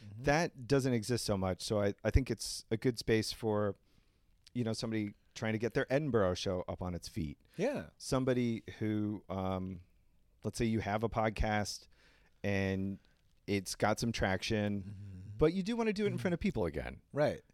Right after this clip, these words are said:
Speaker 2: You know, like, you wanna kinda have that experience.
Speaker 1: Right.
Speaker 2: Um,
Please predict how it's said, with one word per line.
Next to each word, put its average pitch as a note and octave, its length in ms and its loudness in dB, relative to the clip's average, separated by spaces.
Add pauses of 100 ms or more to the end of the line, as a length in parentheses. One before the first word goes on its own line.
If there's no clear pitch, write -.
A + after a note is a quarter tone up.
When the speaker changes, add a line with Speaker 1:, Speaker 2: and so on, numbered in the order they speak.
Speaker 2:
You A#2+ 120 0
know, A#2 160 4
like, A2 200 0
you A#2+ 80 0
wanna A2 340 2 (100)
kinda G#2+ 160 -2
have A2 160 0
that A#2+ 180 4
experience. F2+ 640 -2 (120)
Speaker 1:
Right. G2 260 0
Speaker 2:
Um, G2+ 200 -4